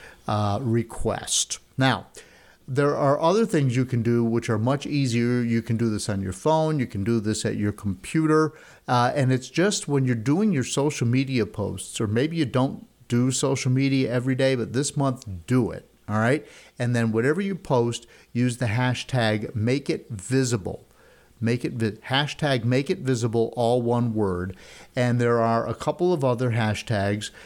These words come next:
Make It Visible, hashtag what is sarcoidosis, all one word,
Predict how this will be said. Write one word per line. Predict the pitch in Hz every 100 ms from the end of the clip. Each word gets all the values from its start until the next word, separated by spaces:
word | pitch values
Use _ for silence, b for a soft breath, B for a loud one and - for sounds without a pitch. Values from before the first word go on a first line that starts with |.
| B
Make | - 127 135
It |
Visible, | 156 135 117 127 117 113 117 B B -
hashtag | 127 117 - 123 110 95
what | 92 131 156
is | 160 151 143
sarcoidosis, | 147 139 139 147 135 110 104 - 120 123 -
all | 190 107 98
one | 101 95
word, | 92 92 107